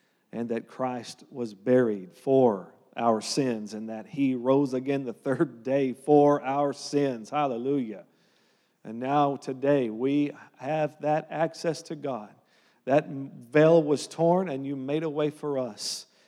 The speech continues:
It is finished. We are forgiven. Hallelujah. Thank you, Lord, that every good thing in our life comes from you. Lord, not only were you looking out for your own mother there on that cross, but you were looking out for that sinner too.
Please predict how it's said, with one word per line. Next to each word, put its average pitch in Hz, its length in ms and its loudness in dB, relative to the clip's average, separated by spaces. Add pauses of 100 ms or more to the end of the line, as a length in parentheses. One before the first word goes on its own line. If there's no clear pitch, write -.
It 165 340 -2 (140)
is 165 460 6 (260)
finished. 135 640 -4
We 170 240 2 (140)
are 170 420 6 (140)
forgiven. 131 580 -2
Hallelujah. 147 680 -4
Thank 180 340 -10
you, 151 80 -2
Lord, 131 380 -2 (720)
that 139 140 0
every 170 240 2
good 180 280 -2
thing 175 140 -6
in 170 80 -6
our 165 100 -2
life 165 380 -2
comes 165 260 -6
from 151 240 -8
you. 131 360 0 (580)
Lord, 160 220 2
not 165 180 6
only 170 300 4
were 147 140 0
you 156 120 0
looking 165 380 0
out 160 180 -4
for 170 80 -6
your 156 180 -2
own 160 200 0
mother 156 340 4
there 143 220 -4
on 139 100 -6
that 143 220 -6
cross, 151 280 0
but 143 220 -10
you 175 100 0
were 170 80 -2
looking 160 300 -2
out 160 220 -4
for 147 80 -4
that 151 220 0
sinner 156 340 -4
too. 120 420 -6